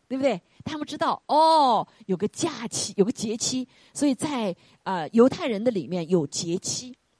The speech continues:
有七个节期，非常重要的节期。我们刚刚利未记我们学到了啊，呃，如果你们读这个利未记的话，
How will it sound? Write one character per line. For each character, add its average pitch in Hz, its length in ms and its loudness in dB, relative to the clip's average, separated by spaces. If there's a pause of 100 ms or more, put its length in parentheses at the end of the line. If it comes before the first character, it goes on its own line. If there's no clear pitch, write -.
(120)
有 175 100 -12
七 - 240 -8
个 269 80 -8
节 156 180 -12
期， 156 180 -14
非 185 100 -10
常 185 100 -8
重 175 140 -8
要 147 60 -10
的 135 60 -14
节 - 140 -18
期。 - 240 -18 (440)
我 180 100 -6
们 165 100 -12
刚 196 140 -8
刚 196 220 -10 (160)
利 220 160 -6
未 196 120 -6
记 196 180 -10
我 151 60 -10
们 151 100 -16
学 131 220 -18
到 156 120 -14
了 123 100 -14
啊， 190 240 -14 (320)
呃， - 240 -18
如 147 100 -10
果 165 100 -6
你 143 100 -12
们 143 160 -12 (280)
读 156 160 -8
这 170 100 -14
个 160 80 -12
利 180 140 -6
未 170 120 -4
记 175 160 -8
的 143 100 -8
话， 131 180 -12